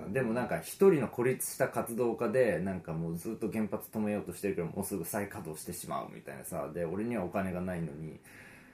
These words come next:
Speaker 2: 政府にはむっちゃお金があって、もう絶対これは無理だみたいなさ。そういう中で生きてると、超辛いと思うし、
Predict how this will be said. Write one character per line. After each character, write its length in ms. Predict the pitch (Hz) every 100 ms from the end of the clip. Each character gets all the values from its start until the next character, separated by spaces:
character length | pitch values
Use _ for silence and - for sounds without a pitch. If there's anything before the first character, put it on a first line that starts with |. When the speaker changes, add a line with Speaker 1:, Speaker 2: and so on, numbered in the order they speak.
| - -
Speaker 2:
政 280 | - 123 -
府 80 |
に 80 | 82
は 80 | 80
む 180 | 78 76
っ 20 | - -
ち 80 | 110
ゃ 100 | 95 -
お 80 | 90
金 220 | - 90
が 140 | 85 85
あ 40 |
っ 80 | 82
て、 180 | - 78
も 240 | 80 80
う 40 |
絶 160 | 78 85 -
対 180 | 101 95
こ 100 | 95
れ 100 | 92
は 80 | 85
無 140 | 85
理 80 | 80
だ 120 | - -
み 60 |
た 120 | -
い 40 | 71
な 60 |
さ。 140 | - 143
そ 200 | 135 151
う 60 |
い 60 | 156 156
う 40 | 147
中 240 | 160 135
で 360 | 87 78 76 - - -
生 100 | -
き 120 | 101 -
て 80 | 82
る 160 | 78 -
と、 340 | 113 113 - -
超 200 | - 220
辛 300 | - 101 85
い 60 | 78
と 120 | -
思 240 | 71 71
う 100 | -
し、 380 | - 113 85 80